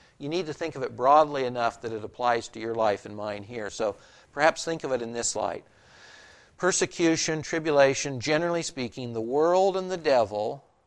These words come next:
applying pressure to us in one way or another to get us to give up living for Christ, to get us to throw in the towel spiritually,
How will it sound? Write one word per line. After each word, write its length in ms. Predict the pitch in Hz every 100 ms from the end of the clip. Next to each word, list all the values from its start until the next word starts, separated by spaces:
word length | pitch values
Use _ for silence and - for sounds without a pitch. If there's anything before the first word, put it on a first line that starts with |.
| _ _
applying 640 | - - - 156 156 151 143
pressure 640 | - - 180 185 - 160
to 280 | 147 - 147
us 500 | 113 95 113 - - -
in 240 | 123 120
one 280 | 120 147 185
way 260 | 185 185 190
or 140 | 190
another 560 | 196 170 104 90 110 113 _ _ _ - _ -
to 100 | 143
get 240 | 143 147
us 300 | 143 131 -
to 220 | - 127
give 340 | 113 139 165 170
up 320 | 131 107 -
living 440 | 127 131 143 170
for 180 | 165 95
Christ, 760 | - 151 117 101 101 104 - - _ _ _
to 100 | -
get 220 | 120 131
us 160 | 127 -
to 120 | -
throw 460 | 104 - 147 156 160
in 200 | 151 151
the 60 |
towel 540 | 147 - 123 113 110 107
spiritually, 920 | - - 127 113 98 - 98 -